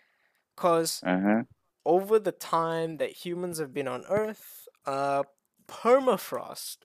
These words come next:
Speaker 1: which was supposed to be permanently frozen, has been slowly thawing, okay? And
Speaker 2: Mm-hmm.
Speaker 1: because of that, uh,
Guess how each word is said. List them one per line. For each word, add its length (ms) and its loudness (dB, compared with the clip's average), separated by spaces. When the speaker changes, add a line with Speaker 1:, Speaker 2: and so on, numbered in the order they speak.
Speaker 1:
which 420 -6
was 220 -4
supposed 580 -4
to 80 -8
be 100 -6
permanently 520 -4
frozen, 640 -8
has 200 0
been 320 0
slowly 760 -6
thawing, 720 -6
okay? 460 -8
And 640 -6
Speaker 2:
Mm-hmm. 300 -8
Speaker 1:
because 580 0
of 160 -4
that, 380 -6
uh, 480 -4